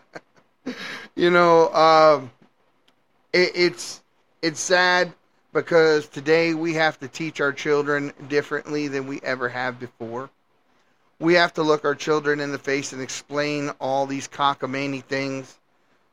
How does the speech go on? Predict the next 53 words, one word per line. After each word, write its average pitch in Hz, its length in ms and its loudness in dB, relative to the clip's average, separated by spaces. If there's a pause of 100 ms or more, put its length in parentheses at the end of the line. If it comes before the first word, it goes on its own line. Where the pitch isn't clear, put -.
(140)
and 151 140 -2
then 151 180 0
tell 147 260 2
them, 143 200 -2
"Hey, 147 240 0
when 143 160 -4
you 143 100 -6
go 143 160 0
to 143 100 -2
school, 139 440 -4
people 139 360 -8
are 139 80 0
talking 131 460 0
about 135 300 0
this, 127 220 -6
avoid 127 360 -4
'em, 131 180 -8
don't 127 260 -6 (560)
get 139 140 0
in 139 140 0
the 135 80 -2
mix." 131 360 -4
You 131 100 -8
know, 131 100 -4
you, 131 180 -8
you 135 260 -8
kinda 143 320 -4
wanna 139 200 -2
look 135 200 -6
out 135 200 0
for 131 100 -10
your 127 140 -4
kids 131 400 -4
and 127 120 -6
that 127 160 -6
sort 127 220 -6
of 123 120 -8
thing. 131 360 -8 (560)
Um, 120 560 -2 (1400)
it, - 240 -6
it, 139 160 -8
it's, - 420 -10
it's 143 220 -6
very 165 300 0
hard. 127 500 0
It's, 123 260 -10
it, 123 200 -10
the 127 80 -8
question 139 540 -2
becomes 127 460 -6
whether 135 380 -2
or 135 40 -2
not 131 340 -2